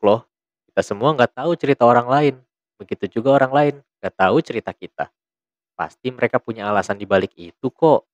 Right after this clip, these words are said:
Jadi mulai sekarang berhenti ngejudge orang lain ya. Lebih baik kita lihat ke dalam diri kita dan mulai memperbaiki kekurangan yang kita miliki. Terakhir, bicara negatif. "Duh,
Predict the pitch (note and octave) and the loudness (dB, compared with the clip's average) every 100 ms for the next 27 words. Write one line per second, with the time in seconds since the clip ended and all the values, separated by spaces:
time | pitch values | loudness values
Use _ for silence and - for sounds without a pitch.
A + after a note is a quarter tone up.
0 | _ _ _ _ A2+ G2 G2 G#2+ G#2+ G2+ | _ _ _ _ -8 -4 -6 -6 -2 -2
1 | - - F2 F2+ B2 G#2+ G2 A2 F3 C#3+ | -2 -2 0 0 -2 -4 -4 -2 -2 -2
2 | A2+ - G#2+ G2+ G#2+ C#3+ C#3+ F#2+ A#2 - | -6 -2 0 2 2 2 0 0 -2 -2
3 | _ _ _ _ _ _ G2+ G2+ F#2 F2 | _ _ _ _ _ _ -8 -8 0 0
4 | G2 - A#2+ G#2 G2+ G2+ C3+ B2 A#2 G#2+ | 0 -6 -2 0 2 0 -2 -2 -2 -2
5 | G#2+ D#3+ E3+ - - G2 G#2+ _ _ F#3+ | 0 2 2 -4 -4 -2 -2 _ _ -10
6 | - F#2+ C#3 C#3+ A#2+ G#2+ F#2 F2 C#3 C3 | -4 2 4 2 -4 -2 -2 -2 -6 -6
7 | - A2 G2 A#2+ D3+ G#2+ - F2+ F2+ F2 | -8 -2 -2 -2 -10 -10 -6 -6 -6 -10
8 | - D#2+ _ _ _ _ _ _ _ _ | -12 -20 _ _ _ _ _ _ _ _
9 | _ _ E3+ C3+ G2 D#2 - _ _ _ | _ _ -4 -2 -2 -6 -8 _ _ _
10 | G#2+ - C#3 F3 C#3 G#2+ - E2+ _ _ | -6 0 0 0 -4 -4 -4 -14 _ _
11 | _ _ _ - B2 D3+ | _ _ _ -4 0 0